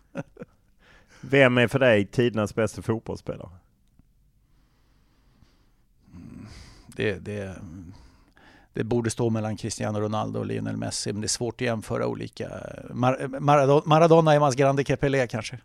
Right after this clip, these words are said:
Speaker 1: <laughs>
Speaker 2: Vilken skulle du klassa som den största upplevelse du haft i fotbollssammanhang?
Speaker 1: Det är så många i, i jobbet och i tjänsten. Eh, så det, det, det blir ett långt svar. Så att, så att, eh, men det är klart, på Sverige V M nittiofyra, det är häftigt.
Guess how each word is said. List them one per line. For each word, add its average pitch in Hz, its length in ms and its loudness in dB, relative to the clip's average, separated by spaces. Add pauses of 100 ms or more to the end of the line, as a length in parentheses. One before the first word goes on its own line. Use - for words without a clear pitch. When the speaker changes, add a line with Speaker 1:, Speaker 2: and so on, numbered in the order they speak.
(120)
Speaker 1:
<laughs> 151 80 -10 (600)
Speaker 2:
Vilken 123 500 2
skulle 123 240 4
du 120 60 4
klassa 131 360 0
som 123 160 -2
den 123 100 2
största 127 300 4
upplevelse 104 640 0
du 156 100 -2
haft - 300 -4
i 101 120 -4
fotbollssammanhang? 87 800 -8
Speaker 1:
Det 110 80 -8
är 110 40 -6
så 117 140 -4
många 120 440 0
i, 123 300 -6
i 120 140 -2
jobbet 123 480 -2
och 120 140 -4
i 117 40 -4
tjänsten. 120 480 -8 (600)
Eh, - 300 -10 (260)
så - 140 -8
det, 123 240 -2
det, 120 180 -4
det 120 140 -2
blir 120 120 2
ett 123 80 -4
långt 127 280 0
svar. 117 320 -2
Så - 140 -10
att, - 180 -14
så - 140 -8
att, - 180 -12
eh, 110 80 -6 (140)
men 123 140 -2
det 131 60 2
är - 20 2
klart, 131 200 -2
på 143 140 0 (100)
Sverige 147 460 4
V 143 200 4
M 139 80 2
nittiofyra, 135 540 -2
det 139 80 0
är 117 40 -2
häftigt. - 500 -6